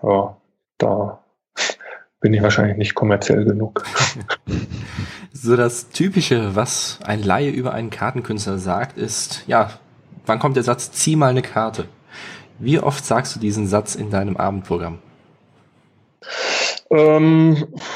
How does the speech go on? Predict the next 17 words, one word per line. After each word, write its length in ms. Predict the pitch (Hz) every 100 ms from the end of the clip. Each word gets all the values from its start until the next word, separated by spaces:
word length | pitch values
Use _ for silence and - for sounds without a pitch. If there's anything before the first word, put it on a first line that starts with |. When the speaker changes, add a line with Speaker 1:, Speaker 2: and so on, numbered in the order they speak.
| - _
Speaker 1:
gar 200 | - 117
nicht 240 | 151 165 -
so 460 | 135 156 190 175
oft. 240 | 131 123 139
Es 120 | 123
werden 140 | 123
zwar 220 | 127 135 131
Karten 420 | 135 135 143 123 _
gewählt, 520 | 127 113 143 175 170
aber 220 | 131 127
die 120 | 127 113
werden 180 | 123
ja 80 | 123
nicht 260 | 123 - -
immer 340 | 113 110 107
gezogen. 600 | - - 151 151 139 131
Manchmal, 760 | 117 113 - 113 107 104 104